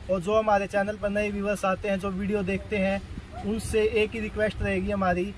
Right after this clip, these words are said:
कि हमारे channel पर आप आते हैं तो subscribe करें।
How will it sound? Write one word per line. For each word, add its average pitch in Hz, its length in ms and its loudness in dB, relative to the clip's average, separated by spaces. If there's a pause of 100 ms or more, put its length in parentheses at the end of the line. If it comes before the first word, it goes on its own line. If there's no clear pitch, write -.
(240)
कि 202 100 -2
हमारे 196 300 2
channel 196 260 0
पर 202 240 -2
आप 190 280 2
आते 190 240 0
हैं 196 180 2
तो 196 160 -4
subscribe 196 500 -2
करें। 196 260 -4